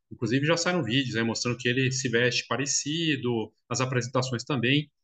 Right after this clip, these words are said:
É uma grande empresa de tecnologia que faz desde pati-, patinete elétrico até casa inteligente e que acabou de lançar, inclusive, um headset pra realidade aumentada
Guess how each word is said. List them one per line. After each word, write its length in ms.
É 60
uma 240
grande 460
empresa 340
de 80
tecnologia 720
que 80
faz 320
desde 260
pati-, 400
patinete 480
elétrico 680
até 220
casa 300
inteligente 920
e 120
que 80
acabou 340
de 80
lançar, 400
inclusive, 420
um 140
headset 680
pra 180
realidade 400
aumentada 680